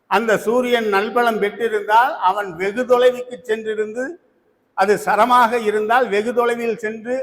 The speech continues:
அவன் வந்து உத்தியோகம் பார்ப்பான். அவன் அமர்ந்திருக்கின்ற ராசியானது சரமாக இருந்தால், பக்கத்திலே இருந்து தொழில் செய்தால்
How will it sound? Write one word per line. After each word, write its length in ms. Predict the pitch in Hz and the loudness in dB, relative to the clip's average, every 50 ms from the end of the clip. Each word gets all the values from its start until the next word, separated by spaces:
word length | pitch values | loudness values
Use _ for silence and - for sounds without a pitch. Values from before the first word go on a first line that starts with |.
| - - - 185 | -8 -4 -2 0
அவன் 180 | 214 220 208 202 202 | 0 0 0 -2 -4
வந்து 160 | 202 202 233 220 190 | -4 -4 -4 -4 -4
உத்தியோகம் 500 | 180 170 202 196 190 180 185 190 180 175 175 | -6 -4 -2 -2 0 0 -2 -4 -2 0 0
பார்ப்பான். 460 | 165 151 - - 160 160 156 135 113 - - _ _ _ _ _ _ _ _ _ _ _ _ _ _ _ _ _ _ _ _ _ _ _ _ _ _ _ _ _ _ _ _ - | 0 0 0 0 0 0 0 -2 -8 -14 -20 _ _ _ _ _ _ _ _ _ _ _ _ _ _ _ _ _ _ _ _ _ _ _ _ _ _ _ _ _ _ _ _ 4
அவன் 360 | 185 196 220 226 220 214 202 180 190 | 6 6 6 6 2 2 2 2 2
அமர்ந்திருக்கின்ற 640 | 202 247 262 262 254 254 254 247 - 240 226 233 220 202 208 | 4 2 0 2 2 0 0 0 -4 -4 -2 0 2 2 4
ராசியானது 720 | 226 247 247 - 226 247 240 233 233 226 220 214 214 196 - - | 4 4 2 2 0 2 2 2 2 2 0 0 -2 -4 -2 0
சரமாக 560 | 185 190 214 233 240 240 247 247 240 240 240 214 208 | 0 2 2 2 2 2 2 2 0 -2 -6 -4 -4
இருந்தால், 460 | 208 214 214 214 214 220 240 254 269 262 - - - _ _ _ _ _ _ _ _ _ _ _ _ _ _ _ _ _ _ - | -4 -4 -2 0 2 4 4 4 2 -2 -8 -20 -20 _ _ _ _ _ _ _ _ _ _ _ _ _ _ _ _ _ _ -2
பக்கத்திலே 480 | 214 214 214 247 226 208 240 233 233 226 220 214 | -2 0 0 -2 0 0 0 2 2 2 2 2
இருந்து 220 | 208 214 214 208 185 180 | 0 2 0 0 0 0
தொழில் 280 | 208 220 233 240 214 - 214 | 0 0 0 -2 -4 0 -2
செய்தால் 340 | 208 208 208 220 233 240 | -2 0 2 2 2 4